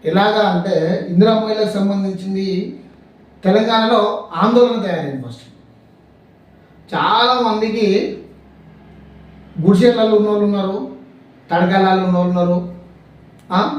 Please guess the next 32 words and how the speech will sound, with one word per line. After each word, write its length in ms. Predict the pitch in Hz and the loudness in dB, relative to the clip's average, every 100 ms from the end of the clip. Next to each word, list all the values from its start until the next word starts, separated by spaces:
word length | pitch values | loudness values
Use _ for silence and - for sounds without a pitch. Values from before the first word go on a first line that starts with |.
| - - | -10 -6
కొంతమంది 400 | 202 208 202 208 180 | 0 2 4 4 2
చెన్నెలు 280 | 180 202 208 | 2 4 4
కట్టుకున్నారు, 640 | 196 185 190 185 202 - - | 2 0 0 2 0 -2 -6
కొంతమంది 440 | 180 180 190 196 226 190 - - - - | -2 0 2 4 4 2 -2 -8 -18 -4
పెంకుటిళ్ళలో 580 | 190 202 240 240 233 220 226 | 0 6 6 6 2 2 2
కూడా 100 | 240 190 180 | 2 0 0
చాలామంది 360 | 180 185 175 165 | 2 2 0 -4
ఉన్నారు. 200 | 139 - - - - - - - _ | -6 -8 -14 -20 -20 -20 -20 -20 _
So 60 | 190 175 160 175 | -2 2 2 0
దానికి 340 | 180 240 214 220 | 0 0 0 2
సంబంధించి 440 | 226 226 214 233 214 | 0 -2 -2 0 0
ఇప్పుడు 160 | 202 208 202 | 2 2 2
తెలంగాణ 280 | 202 208 202 | 0 0 0
గవర్నమెంట్ 320 | 196 196 190 185 | 0 0 0 0
ఏం 40 | 180 | 0
చేస్తామంటే 500 | 175 180 180 185 175 | 0 0 0 2 4
నిరుపేదలకే 560 | 214 240 240 220 208 208 | 4 6 4 2 0 -2
ఇల్లు 120 | 190 175 | -2 -4
ఇస్తా 160 | 180 | -6
అని 140 | 170 165 | -8 -8
చెప్పి 160 | 165 | -6
అంటున్నది. 440 | 175 156 156 147 143 127 - - - _ - 165 | -4 -4 -4 -4 -6 -6 -10 -20 -20 _ -10 -4
అది 160 | 165 165 160 | -2 -2 -2
మీకు 180 | 165 175 | -2 -2
తెలిసిన 260 | 151 180 185 | -2 2 4
ముచ్చటే, 300 | 180 170 151 135 | 4 2 2 2
నేను 160 | 143 143 | 0 0
కూడా 140 | 160 | 0
కొత్తగా 240 | 160 165 156 | 0 2 2
చెప్పాల్సిన 320 | - 131 143 | 2 -4 -4
అవసరం 200 | 143 143 123 | -2 -2 -2
లేదు. 160 | 110 | -4